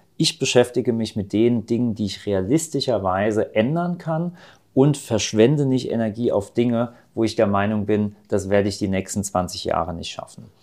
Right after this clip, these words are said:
Und dass wir das Thema, ähm, föderalistische Aufgabenteilung im Gesundheitswesen jetzt so vereinfacht bekommen, dass wir aus dem Bund einfach durchregieren, ähm, das halte ich für ausgeschlossen. Deshalb glaube ich, müssen wir jetzt erstmal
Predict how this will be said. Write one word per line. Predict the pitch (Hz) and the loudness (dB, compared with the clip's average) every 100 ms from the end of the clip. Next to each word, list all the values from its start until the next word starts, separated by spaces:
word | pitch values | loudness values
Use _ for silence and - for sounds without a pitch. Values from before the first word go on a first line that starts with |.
| - - _ | -20 -20 _
Und | - 101 | -2 2
dass | 117 - | 2 2
wir | 117 113 82 | 2 2 0
das | - 101 - | -4 -6 2
Thema, | 123 123 120 117 - 98 | 2 4 4 4 2 0
ähm, | 101 104 98 - | 0 0 -2 -8
föderalistische | - - 131 123 107 107 143 - 131 131 110 | -8 0 4 6 6 6 2 0 0 2 6
Aufgabenteilung | 120 147 - 123 117 107 90 - 107 107 110 101 | 6 4 4 4 4 2 -2 -6 -2 0 0 -2
im | 101 | -2
Gesundheitswesen | 98 131 131 117 113 110 107 107 | 0 0 2 0 0 0 0 0
jetzt | 104 - - - - | -4 -6 -18 -20 -8
so | 101 131 202 | 4 6 6
vereinfacht | - 131 92 110 110 110 - | 6 2 2 -2 -2 -2 -2
bekommen, | 113 - 113 117 | -8 -2 -2 0
dass | 110 107 113 | 0 0 0
wir | 95 | -2
aus | 98 | -4
dem | 95 | -4
Bund | 113 139 | -2 -2
einfach | 87 104 107 101 | -2 -4 -4 -6
durchregieren, | - 135 - 127 110 120 117 117 117 - - _ - | 0 0 0 -6 -4 0 2 0 -4 -16 -20 _ 0
ähm, | 104 98 | 0 0
das | 101 - | -2 2
halte | 101 98 | 2 0
ich | - | -2
für | 110 101 98 - | 2 4 4 2
ausgeschlossen. | 95 95 - 90 92 90 - 87 | -2 -2 -6 -10 -6 -6 -8 -14
Deshalb | 90 98 92 | -8 -6 -2
glaube | 95 95 98 | 4 4 2
ich, | - | -6
müssen | 101 104 | -8 -6
wir | |
jetzt | 92 - | -6 -4
erstmal | 110 110 - 117 107 | -2 -2 -2 0 0